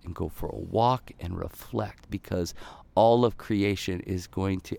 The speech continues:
echo his love, declare his love, and for you to receive that love and live in light of it. The question here is this:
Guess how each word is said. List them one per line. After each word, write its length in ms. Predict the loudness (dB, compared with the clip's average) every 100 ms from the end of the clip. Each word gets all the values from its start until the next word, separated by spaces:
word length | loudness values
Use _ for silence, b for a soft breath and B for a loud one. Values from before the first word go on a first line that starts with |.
| -6
echo 400 | -4 -4 -4 -2
his 280 | 0 -2 -2
love, 580 | -2 -2 -2 -6 -14 -20 b b b b b -4
declare 680 | -4 -4 -2 0 2 4 4
his 260 | 0 -4
love, 540 | -6 -6 -4 -8 -12 -20 -20 b b b b b -4
and 140 | -4 -2
for 100 | 0
you 140 | 0
to 60 | -2
receive 540 | -4 -4 0 0 0
that 240 | -6 -6
love 340 | -6 -4 -6 -10 -6
and 240 | -4 -2
live 400 | -2 -2 -6 -12 b b b b b b b -4
in 180 | 0 0
light 280 | 0 -4
of 120 | -4 -8
it. 140 | -4
The 100 | -4
question 640 | -2 0 0 2 2 4
here 500 | 4 2 2 2 -2 -8 -14 -20 _ _ -20 -20 -20 -20 -20 b b b b b -2
is 280 | 2 2 2
this: 440 | -2 -2 -6 -12